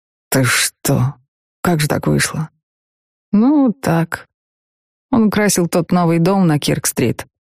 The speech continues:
Поднялся по лестнице, стремянку поставил прямо за дверью, а из дома возьми да и выйди, женщина. Дверь-то она распахнула настежь, вот так.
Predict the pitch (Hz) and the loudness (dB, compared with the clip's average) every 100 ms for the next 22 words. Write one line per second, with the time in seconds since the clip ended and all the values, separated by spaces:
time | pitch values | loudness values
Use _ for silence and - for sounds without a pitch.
0 | _ _ _ - 156 180 185 180 - - | _ _ _ -6 0 2 2 0 -2 -2
1 | 160 175 170 156 - 120 - _ _ _ | 0 0 0 -2 -2 -6 -8 _ _ _
2 | _ - - 254 202 190 - 120 151 160 | _ -8 -4 0 2 2 2 -2 -2 0
3 | 165 143 135 151 156 156 160 180 170 143 | 0 0 0 2 2 2 2 2 2 0
4 | 139 143 147 170 147 135 151 170 151 139 | 0 0 0 0 2 2 2 2 2 2
5 | 139 147 135 135 139 139 - 123 139 _ | 2 2 0 0 0 0 0 -2 -4 _
6 | _ _ _ _ _ 143 175 226 185 160 | _ _ _ _ _ 0 2 2 0 2
7 | 156 151 - 165 180 151 147 185 214 - | 2 0 -2 -2 0 2 2 2 -2 -2
8 | - 156 170 - 175 107 | -4 -2 -4 -2 -4 -4